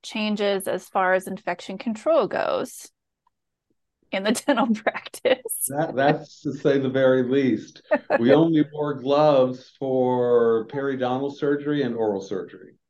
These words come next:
Speaker 2: So everything else was actually sticking your hands into somebody's mouth, the thought of which actually sort of horrifies me, that we didn't have this stuff and that I didn't get herpetic whitlow. That was good.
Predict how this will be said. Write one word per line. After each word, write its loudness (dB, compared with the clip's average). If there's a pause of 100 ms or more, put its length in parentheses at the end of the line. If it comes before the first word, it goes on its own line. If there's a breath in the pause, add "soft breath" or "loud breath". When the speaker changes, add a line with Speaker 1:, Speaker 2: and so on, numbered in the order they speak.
(400)
Speaker 2:
So -6
everything 0
else 0
was -6
actually -2
sticking -6
your -2
hands -2
into -6
somebody's -2
mouth, -4 (200 loud breath)
the -2
thought 0
of 0
which -2
actually -4
sort -6
of -10
horrifies -2
me, -12 (520)
that 0
we 2
didn't 2
have -4
this -6
stuff -6
and -4
that 2
I 2
didn't 0
get -2
herpetic -4
whitlow. -2
That -8
was -8
good. -2